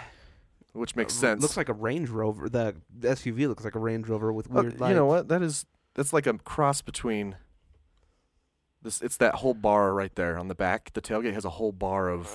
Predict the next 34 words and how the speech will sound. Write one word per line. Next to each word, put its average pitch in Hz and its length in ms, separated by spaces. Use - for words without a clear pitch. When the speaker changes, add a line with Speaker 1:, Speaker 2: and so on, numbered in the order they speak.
Speaker 2:
Oh, 98 100
Speaker 1:
uh, 95 40
Speaker 2:
yeah. 90 120
Speaker 1:
red. 98 200
Makes 107 180
it - 60
look 95 160
like 98 100
the 90 60
Cybertruck 90 640
a 98 40
little 90 200
bit. 92 260
Speaker 2:
I 139 60
Speaker 1:
Ooh, 143 40
Speaker 2:
still - 160
Speaker 1:
look - 180
at 185 140
that. 110 400
Speaker 2:
I 139 100
think, 143 380
uh, 120 80
Speaker 1:
That's - 160
cool. 104 440
Speaker 2:
oh, 143 160
yeah. 254 200
I - 80
think 175 280
I'd 120 160
still 123 240
go 117 260
with, 107 380
uh, 92 260
Nikola. 107 580